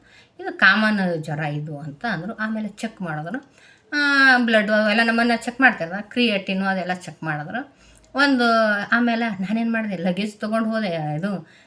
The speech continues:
ಆ, ಏನು ಸಂಭ್ರಮ ಅಂತೀರಿ ಅದನ್ನು, ಸೀರೆಗಳು ರೆಡಿ ಮಾಡೋದು, ಆ ಸಂಭ್ರಮನೇ ಜಾಸ್ತಿ ಇತ್ತು ನನಗೆ.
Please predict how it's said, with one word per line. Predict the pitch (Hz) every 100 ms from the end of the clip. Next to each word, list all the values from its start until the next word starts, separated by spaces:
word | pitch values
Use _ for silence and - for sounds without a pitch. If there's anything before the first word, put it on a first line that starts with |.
| _ -
ಆ, | 147 147 156 151 - _ _ _ -
ಏನು | 190 185 269 370 -
ಸಂಭ್ರಮ | 214 220 247 285 277
ಅಂತೀರಿ | 262 262
ಅದನ್ನು, | 247 233 202 214
ಸೀರೆಗಳು | 220 208 214 208 202
ರೆಡಿ | 202 202
ಮಾಡೋದು, | 208 202 196 196
ಆ | 185
ಸಂಭ್ರಮನೇ | 185 185 196 226 233 240
ಜಾಸ್ತಿ | 208 175 175 196
ಇತ್ತು | 180 180
ನನಗೆ. | 180 175 180 311 - -